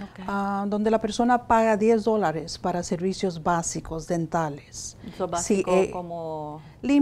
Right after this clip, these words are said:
Speaker 2: limpiezas,
Speaker 1: Ok.
Speaker 2: empastes, o a rayos X,
Speaker 1: Ok.
Speaker 2: ese tipo de
Speaker 1: Ay, eso
Speaker 2: servicios.
Speaker 1: está muy bueno, eso está
Speaker 2: Ujú.
Speaker 1: muy bueno.
Speaker 2: Y, ah, visión no cubrimos si es un examen de rutina,
Speaker 1: Ok.
Speaker 2: pero si es una, un,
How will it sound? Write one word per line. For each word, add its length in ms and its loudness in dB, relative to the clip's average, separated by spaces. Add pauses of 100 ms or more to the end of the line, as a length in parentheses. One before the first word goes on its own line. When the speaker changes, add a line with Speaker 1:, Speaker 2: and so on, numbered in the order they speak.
(200)
Speaker 2:
limpiezas, 1000 4
Speaker 1:
Ok. 60 -4
Speaker 2:
empastes, 1400 -4
o 260 -4
a 140 -2
rayos 420 -2
X, 840 -2
Speaker 1:
Ok. 140 -12
Speaker 2:
ese 220 -4
tipo 320 -4
de 60 -4
Speaker 1:
Ay, 20 -4
eso 80 -8
Speaker 2:
servicios. 640 -6
Speaker 1:
está 120 -8
muy 160 -10
bueno, 280 -12
eso 100 -8
está 140 -10
Speaker 2:
Ujú. 100 -6
Speaker 1:
muy 80 -18
bueno. 280 -10 (360)
Speaker 2:
Y, 60 -14 (180)
ah, 280 2
visión 640 2
no 120 2
cubrimos 800 0 (340)
si 320 2
es 160 2
un 100 2
examen 640 0
de 100 0
rutina, 760 -4
Speaker 1:
Ok. 200 -10 (200)
Speaker 2:
pero 220 2
si 320 2
es 300 2
una, 640 2
un, 1040 -4